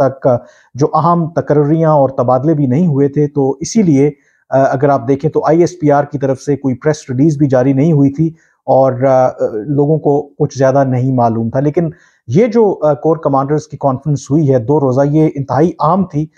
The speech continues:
अ, क्योंकि, अ, जनरल आसिम मुनीर के चार्ज संभालने के, अ, एक माह के बाद तकरीबन, अ, ये अहम, अ, जो कोर कमांडर्स कॉन्फ्रेंस हुई और, अ,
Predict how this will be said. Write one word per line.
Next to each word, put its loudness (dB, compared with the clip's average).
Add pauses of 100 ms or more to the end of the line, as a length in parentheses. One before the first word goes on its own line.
(280)
अ, 2
क्योंकि, 2
अ, 2
जनरल 0
आसिम -2
मुनीर 0
के 0
चार्ज 0
संभालने -2
के, -2 (520)
अ, - (320)
एक 2
माह 2
के -2
बाद 0
तकरीबन, -4
अ, 0
ये -2 (140)
अहम, 0 (300)
अ, 2
जो 0
कोर -2
कमांडर्स 0
कॉन्फ्रेंस -2
हुई 2
और, 0
अ, 0